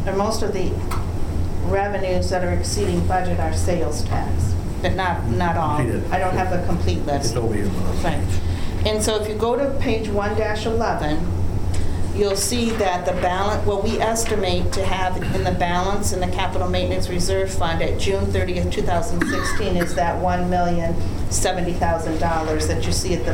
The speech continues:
Speaker 1: bottom of page one dash ten. Okay. So we do have some capital maintenance reserve fund to use for capital maintenance in F Y seventeen. Okay.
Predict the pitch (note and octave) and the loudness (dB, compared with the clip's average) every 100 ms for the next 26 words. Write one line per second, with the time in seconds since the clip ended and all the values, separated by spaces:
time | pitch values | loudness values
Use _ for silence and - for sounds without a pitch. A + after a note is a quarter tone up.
0 | E3 E3 E3 D#3 D3+ E3 D#3+ D3+ E3 D#3 | 0 0 0 0 0 0 0 -2 0 0
1 | D3+ C#3+ - - - D3 - - - - | 0 0 0 0 0 -2 -2 -2 -2 -2
2 | - - - - - - - - - - | 0 0 0 0 0 0 0 0 0 2
3 | - F#3+ F#3+ F3+ G3+ A3 A3+ G3 F3+ F3 | 2 2 2 0 0 0 0 0 0 0
4 | F3 - - - - - - - - - | -2 -2 -2 0 0 0 -2 0 0 0
5 | - - B3 B3+ A3 G#3 G3 F#3+ F#3 F3+ | 0 0 -2 0 -2 0 0 0 0 0
6 | F3+ E3 E3 F3 F3+ F3+ - F3 E3+ - | 0 0 0 0 0 -2 -2 -2 0 0
7 | - F3+ F3+ F3+ - F3 F3 F3 F3+ F3 | 0 0 -2 -2 -2 0 0 0 0 0
8 | F3 F3 E3+ D#3+ - - - - - F#3 | 2 0 0 0 0 -2 -2 -2 0 0
9 | F3 D3+ D#3+ E3+ D#3+ D3 E3 D3+ C#3 - | 0 0 0 -2 -2 0 0 0 0 0
10 | B2 - - - - - - - - - | 0 0 0 0 0 0 -2 -2 -2 -2
11 | - - - - - - | -2 0 0 0 -2 -2